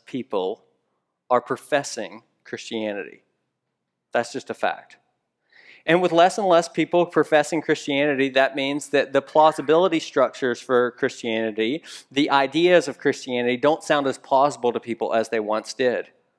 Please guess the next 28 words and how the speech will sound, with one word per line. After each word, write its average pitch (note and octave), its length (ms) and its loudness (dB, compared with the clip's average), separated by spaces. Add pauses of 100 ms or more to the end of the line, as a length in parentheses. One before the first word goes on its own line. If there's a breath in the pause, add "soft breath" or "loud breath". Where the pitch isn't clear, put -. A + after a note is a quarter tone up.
(720 soft breath)
Uh, F3 160 -2
moreover, G3 920 8
um, E3 280 4
Christianity G#3+ 640 2
just F3 180 -4
doesn't G3 240 4
have F3 160 -2
the D3+ 80 -4
street F#3 420 -4
cred A#2 400 2
that A2 120 0
it - 100 -4
once G#2+ 300 -8
did, E2+ 280 -6 (100)
you A#2+ 80 -8
know? C3 300 -2 (500 soft breath)
You D3+ 120 -6
used F#3+ 240 -4
to A3+ 60 -4
get, E3+ 240 -2
like, B2 340 -2
pastor's - 580 -6
discounts A#2 560 -6
when A#2 140 -2
you A2+ 120 -6
walked A#2 360 0
into B2+ 200 -2
places. - 600 -6